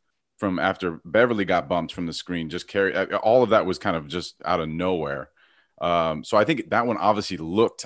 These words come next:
a lot worse, right? When you just look and you compare the two just from your eye test, you go, "Damn, that one was, that one was pretty crazy." I agree with you though. I think I, I don't think this was like, like a dirty foul by,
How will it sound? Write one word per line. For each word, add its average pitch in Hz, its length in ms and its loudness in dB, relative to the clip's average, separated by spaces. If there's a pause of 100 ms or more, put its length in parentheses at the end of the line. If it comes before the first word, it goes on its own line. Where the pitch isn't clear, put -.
a 87 80 -2
lot 82 400 -2
worse, - 460 -4
right? 87 260 0
When 90 140 -6
you 87 80 -6
just 82 200 -10
look 95 280 -4
and 85 120 -8
you 85 100 -10
compare 92 420 -2
the 78 100 -10
two 87 240 -8
just 80 160 -8
from 85 240 -8
your 78 180 -4
eye 95 180 0
test, 71 340 -8
you 82 80 -8
go, 78 240 -6 (340)
"Damn, 98 340 2
that 87 200 0
one 92 200 0
was, 82 300 -8 (160)
that 101 80 2
one 101 220 2
was 87 100 -4
pretty 90 240 -4
crazy." 101 400 0 (240)
I 120 140 4
agree 110 320 2
with 127 180 -2
you 131 140 0
though. 127 120 4
I 92 120 2
think 123 320 -2
I, 95 220 0 (140)
I 98 140 2
don't 104 320 0
think 110 220 -4
this 95 180 -6
was 95 180 -4
like, 85 360 -2 (280)
like 90 200 0
a 82 60 -4
dirty 92 420 0
foul 87 380 2
by, 78 280 0